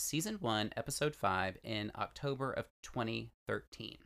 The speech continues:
Uh, per the episode's I M D B page, quote, "Siegler and McClary head to Dixon County, Tennessee to look for new clues that may help solve the nineteen ninety-eight murder of a likable grocery store owner."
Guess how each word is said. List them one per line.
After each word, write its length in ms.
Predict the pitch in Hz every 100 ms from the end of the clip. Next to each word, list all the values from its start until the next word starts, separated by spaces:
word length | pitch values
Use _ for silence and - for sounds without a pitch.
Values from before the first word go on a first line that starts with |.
| - _ _ _ - - - - - -
Uh, 220 | 107 101
per 200 | - 139
the 120 | 131 -
episode's 500 | 131 135 127 123 - -
I 320 | 120 120 143 -
M 340 | 135 135 170 -
D 360 | - 113 131 190 -
B 180 | 117 104
page, 500 | - 98 104 139 -
quote, 300 | 107 98 - - _ _
"Siegler 340 | - 170 196 190
and 100 | 185
McClary 500 | - 110 101 101 110
head 200 | 117 110
to 180 | 107 98
Dixon 380 | 117 - 151
County, 280 | 151 131 123
Tennessee 600 | 117 113 110 104 95 98 - _ - - -
to 120 | - 143
look 160 | 117
for 80 | 117
new 200 | 110 156
clues 360 | - 127 123 117
that 100 | 90
may 160 | 107
help 260 | 127 127 -
solve 360 | - 101 98
the 160 | - 95
nineteen 560 | 101 147 - 180 156 147
ninety-eight 520 | 117 110 117 117 -
murder 380 | 101 98 98 -
of 120 | 101
a 80 | 98
likable 760 | 98 101 120 156 160 170 165 -
grocery 420 | - 110 104 110
store 380 | - 104 101 95
owner." 380 | 104 87 82